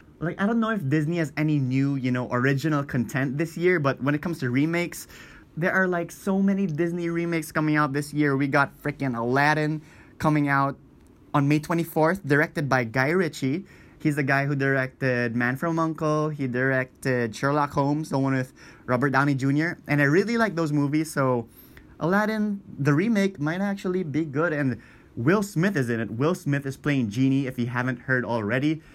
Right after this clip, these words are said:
And he's got a rap in this movie, man. I, I, I really hope he does rap. 'Cause, come on, you can't replicate Robin Williams'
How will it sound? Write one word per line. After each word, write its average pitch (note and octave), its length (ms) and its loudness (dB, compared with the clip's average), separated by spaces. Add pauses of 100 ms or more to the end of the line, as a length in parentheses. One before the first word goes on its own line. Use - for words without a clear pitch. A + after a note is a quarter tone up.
(320)
And B2 220 -2
he's D3 300 -4
got A2+ 200 0
a G2 60 2
rap G2+ 340 -2
in F#2+ 80 -4
this F2+ 200 -6
movie, F#2 260 -2
man. F#2 260 -4
I, G2+ 200 -6 (100)
I, A#2+ 80 -2
I A#2+ 100 -2
really C#3+ 280 2
hope - 280 -2
he A#2+ 140 -4
does A2 320 -2
rap. A2+ 320 -2 (420)
'Cause, C3 240 0
come B2+ 160 0
on, A2 140 0
you A#2+ 80 -2
can't E3 240 -2
replicate A#2+ 760 -2 (320)
Robin A#2+ 440 -2
Williams' A2+ 720 -4